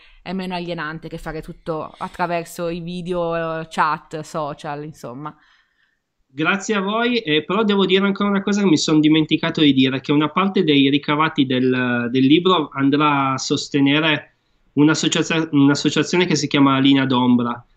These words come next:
Speaker 2: Ehm, praticamente è un'associazione che lavora a Trieste proprio in supporto alle persone che arrivano dalla rotta balcanica, eh, l'associazione di Lorena Fornasire e Domen-, e Gian Andrea Franchi.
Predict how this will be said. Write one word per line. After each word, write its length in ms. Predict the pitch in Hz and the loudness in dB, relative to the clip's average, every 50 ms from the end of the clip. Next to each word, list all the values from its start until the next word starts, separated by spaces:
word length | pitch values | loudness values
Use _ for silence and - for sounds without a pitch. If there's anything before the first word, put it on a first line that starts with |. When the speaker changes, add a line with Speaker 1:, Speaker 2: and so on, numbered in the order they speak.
| _ _ _ _ _ - | _ _ _ _ _ -6
Speaker 2:
Ehm, 1080 | 127 131 135 135 135 135 131 131 131 131 131 127 127 127 123 123 123 120 120 120 120 127 | -2 0 0 2 2 2 2 2 2 2 4 4 4 2 2 2 2 2 0 -2 -4 -6
praticamente 440 | - 143 139 139 139 143 156 156 170 | -2 0 2 2 4 2 2 0 0
è 20 | 165 | 0
un'associazione 680 | 156 143 - 151 135 - 135 - - 190 165 170 170 | 0 0 0 -2 -2 -2 -2 -2 0 0 0 -2 -2
che 760 | - 147 135 131 127 123 123 123 120 120 120 117 117 113 _ - 123 | -2 -2 0 0 2 0 0 0 0 0 -2 -4 -4 -8 _ -6 -2
lavora 800 | 127 131 131 135 139 139 139 139 139 135 131 131 131 127 123 123 120 120 120 120 _ | 0 0 2 4 4 4 4 2 2 0 0 0 0 0 0 0 0 -2 -2 -4 _
a 120 | - 135 - | -10 -8 -2
Trieste 680 | - 143 143 143 160 170 170 - - - 196 196 190 | 0 2 2 4 2 0 -2 -4 -2 0 0 0 0
proprio 560 | 190 139 127 - - 135 131 127 127 123 127 | -2 -4 -6 -4 -2 -2 0 0 0 0 2
in 160 | 123 123 123 | 2 2 2
supporto 1080 | 117 - - 131 123 _ - 143 143 139 131 127 120 - - 123 120 117 113 107 - _ _ _ _ _ _ _ - _ | 0 0 -4 -4 -4 _ 2 2 4 4 2 0 -2 -4 -2 -2 -2 -2 -2 -6 -10 _ _ _ _ _ _ _ -20 _
alle 840 | - 131 131 131 127 127 123 120 117 117 117 117 113 113 117 120 117 | -6 -2 0 2 2 2 2 2 2 2 2 2 2 2 2 0 0
persone 840 | 131 131 120 _ _ _ _ _ _ _ - - - 151 139 135 | 0 -2 -2 _ _ _ _ _ _ _ -6 0 2 4 4 4
che 120 | 139 143 | 4 2
arrivano 420 | 135 135 143 139 139 135 131 131 127 | 2 2 2 2 2 2 0 0 0
dalla 180 | 127 127 131 | 0 0 0
rotta 280 | 135 139 139 - - 143 | 0 -2 -2 -2 -2 -2
balcanica, 760 | 143 156 165 160 - 170 165 170 175 170 - 180 175 175 165 - _ _ _ _ _ _ _ _ _ _ | 0 0 -2 -2 0 -2 0 0 0 -2 -2 -2 -2 -2 -2 -6 _ _ _ _ _ _ _ _ _ _
eh, 220 | - 123 123 123 117 | -6 -2 -2 0 0
l'associazione 520 | 120 117 - - - 147 - - 143 139 | 0 -4 -4 -2 -4 -2 0 0 0 0
di 120 | 135 135 131 | 2 2 2
Lorena 320 | 131 135 135 139 139 135 | 2 0 0 0 -2 -2
Fornasire 600 | - - 139 135 135 135 123 139 143 139 131 127 | 0 -2 -2 0 0 -2 0 2 2 2 2 0
e 40 | 123 | -2
Domen-, 320 | 117 123 120 131 135 139 135 | -2 0 0 0 0 -2 -2
e 260 | 131 131 131 123 123 123 123 | -2 -2 0 0 2 2 2
Gian 180 | 120 139 135 | 2 2 2
Andrea 220 | 135 131 131 131 131 | 2 2 0 0 -2
Franchi. 540 | - 160 156 156 165 160 - 160 151 147 | 0 0 0 0 0 0 0 0 0 0